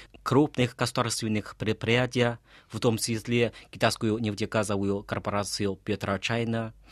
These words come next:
китайскую нефтяную и химическую корпорацию Чайна Пек, отечественного оператора мобильной связи China Mobile и другие девятнадцать финансовых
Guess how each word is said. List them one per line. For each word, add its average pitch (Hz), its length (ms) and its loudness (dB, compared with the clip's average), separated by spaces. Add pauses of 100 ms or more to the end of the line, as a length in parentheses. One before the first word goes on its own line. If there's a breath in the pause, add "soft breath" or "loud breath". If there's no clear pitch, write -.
(280 loud breath)
китайскую 113 400 2
нефтяную 110 540 2
и 101 220 -2
химическую 104 600 -2
корпорацию 98 800 -2
Чайна 98 240 -4
Пек, 123 380 -2 (400 loud breath)
отечественного 123 880 2
оператора 113 560 0 (160 loud breath)
мобильной 110 600 -2
связи 107 600 -2
China 113 260 0
Mobile 123 540 2 (260 loud breath)
и 120 160 4
другие 123 360 2
девятнадцать 110 760 0
финансовых 107 640 -2